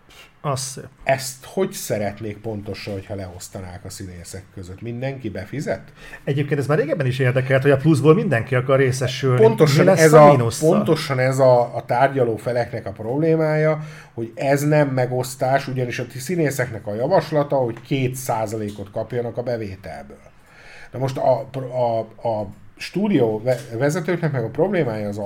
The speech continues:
Speaker 2: az, hogy ugyan bevétel van, de haszon nincs.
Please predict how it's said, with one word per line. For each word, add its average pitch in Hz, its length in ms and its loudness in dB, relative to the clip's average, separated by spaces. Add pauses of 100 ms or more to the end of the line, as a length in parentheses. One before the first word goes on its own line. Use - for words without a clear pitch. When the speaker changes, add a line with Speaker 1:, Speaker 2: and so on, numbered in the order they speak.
Speaker 2:
az, 170 160 -4 (420)
hogy 120 260 -6
ugyan 139 380 4
bevétel 131 640 2
van, 185 400 2 (160)
de 98 80 -8
haszon 165 420 0
nincs. 139 460 -4